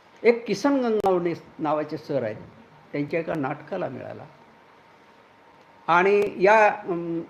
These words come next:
एक दोन वर्षात डॉक्टर विजय जाधव यांच्या एका कथासंग्रहाला मिळाला. म्हणजे या, याचा जर आपण विचार केला तर दोन गोष्टी आपल्या लक्षात येतात, की साहित्य जे उच्च दर्जाचं असेल ते कधी निर्माण होते,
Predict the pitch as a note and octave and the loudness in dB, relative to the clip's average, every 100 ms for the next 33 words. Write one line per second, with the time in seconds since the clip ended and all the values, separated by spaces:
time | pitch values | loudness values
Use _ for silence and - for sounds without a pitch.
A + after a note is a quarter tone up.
0 | - G3 G3+ B3 G3 D#3 G#3+ A3 E3+ - | -2 0 4 4 4 2 0 0 -2 -4
1 | F3 - - D#3 D3+ D#3+ F3+ F3 - C#3 | -8 -8 -14 -8 -4 0 -2 -2 -10 -4
2 | C#3 C#3+ C3 F#2 - _ - D3+ C3+ C#3+ | -2 -2 -4 -8 -16 _ -16 -8 -6 -4
3 | D3+ C#3+ D3 F3+ E3+ D3+ C#3+ A#2+ A#2 A#2 | -6 -8 -10 -10 -10 -12 -12 -14 -14 -14
4 | D#3+ D#3 G#2 E2 - - _ _ _ _ | -14 -14 -14 -16 -20 -20 _ _ _ _
5 | _ - - - _ _ - C4+ - A#2+ | _ -20 -20 -20 _ _ 4 4 4 -4
6 | A#2 - A#2+ B2 G3 A3 B3+ B3+ C4 B3 | -8 -8 -6 -2 2 4 6 4 2 2
7 | A#3 B3 A#3+ A3 A3+ A3+ F3+ A#3 B3+ G#3+ | 2 2 2 0 0 0 2 2 2 -2
8 | - F#3+ F#3 E3+ D#3 - A#2+ A2+ D3 D3 | -2 -2 -2 -2 -4 -6 -8 -6 -6 -4
9 | A#3+ - G3 A#3 - C#4 B3+ - - _ | 0 6 6 4 2 2 2 -2 -16 _
10 | _ F3 B3+ G#3+ - D#4 D4+ C#4+ C#4+ C#4 | _ 4 4 4 4 6 8 6 6 6
11 | C#4+ - G#3 F#3+ A#3+ B3 A#3 C4 B3 B3 | 4 4 2 2 2 4 4 4 2 2
12 | B3 G3+ F#3+ F#3 F#3+ | 2 2 0 -2 -4